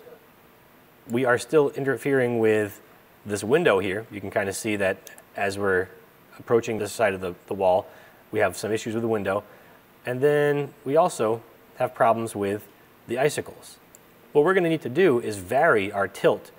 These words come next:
from start to end of this path. So let's say we start with a little bit more of a tilt just to start with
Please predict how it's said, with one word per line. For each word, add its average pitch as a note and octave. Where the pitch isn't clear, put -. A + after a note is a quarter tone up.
from G2+
start C3+
to -
end A2
of F2+
this F2+
path. -
So -
let's F#3
say D#3
we C#3+
start B2
with G#2+
a G#2
little C3
bit B2+
more A#2
of G#2
a G#2
tilt G#2
just -
to G2
start F#2
with E2+